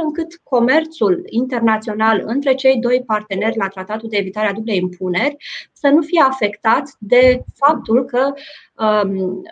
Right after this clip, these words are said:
o dublă impozitare se impune la tranzacțiile cross-border. Uh, în esență,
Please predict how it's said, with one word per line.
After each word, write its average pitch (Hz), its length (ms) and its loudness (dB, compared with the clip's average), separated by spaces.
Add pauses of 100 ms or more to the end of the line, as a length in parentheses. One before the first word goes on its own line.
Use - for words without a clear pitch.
(380)
o 240 140 6
dublă 285 240 4
impozitare 247 800 4
se 233 200 2
impune 226 720 4
la 214 140 2
tranzacțiile 208 720 -4 (100)
cross-border. 202 760 -2 (600)
Uh, 214 380 4 (220)
în 330 160 4 (380)
esență, 294 640 2